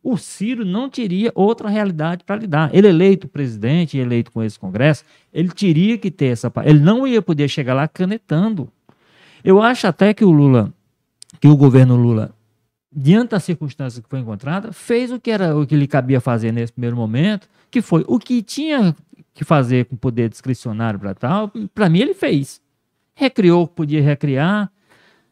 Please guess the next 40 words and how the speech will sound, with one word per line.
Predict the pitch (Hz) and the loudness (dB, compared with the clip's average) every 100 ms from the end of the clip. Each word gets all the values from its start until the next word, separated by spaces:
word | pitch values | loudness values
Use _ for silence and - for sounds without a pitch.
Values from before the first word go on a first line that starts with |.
| _ | _
é, | - 151 151 | -8 -6 -4
mudou | 156 180 165 156 180 | -2 -2 0 0 0
programas, | 175 151 135 151 151 143 | -2 -6 -4 -2 -2 -4
do, | 151 | -6
criou | - 185 190 214 | 2 4 6 4
programas | 190 147 156 151 156 | -2 -6 -4 -2 -2
do | 156 160 | -4 -2
jeito | 185 180 | -2 -4
que | |
podia, | - 151 151 | -8 -6 -4
né? | 165 - _ _ | -4 -6 _ _
Sem | - - 208 220 | -18 -2 0 2
a, | 185 139 | 0 -4
sem, | - 175 165 | -6 -4 -4
sem | - 170 | -4 -6
que | 156 | -6
fosse, | - 151 139 - | -4 -4 -6 -8
sem | - 160 | -4 -2
que | 160 | -2
houvesse | 139 143 135 | 0 -2 -2
necessidade | 135 143 - 127 127 120 | -6 -8 -8 -4 -4 -4
do | 131 | -8
Congresso, | 127 110 139 208 - | -6 -2 0 0 -4
ou | 143 | -6
pelo | 127 | -4
menos | 120 143 139 | -4 -6 -6
com | 135 | -10
a | |
necessidade | 123 123 - 123 | -10 -12 -8 -8
do | 117 | -6
Congresso | 123 113 113 - | -8 -4 -6 -6
posterior, | 117 - 123 113 139 | -14 -10 -8 -6 -4
mas | 185 175 | -6 -8
que | - | -8
ele | 139 - | -10 -6
podia | 143 123 202 | -6 0 0
dar | 156 131 | 2 -2
os | - | -4
primeiros | 123 117 113 | -4 -4 -6
passos | _ 113 135 190 190 | _ -4 -2 -4 -10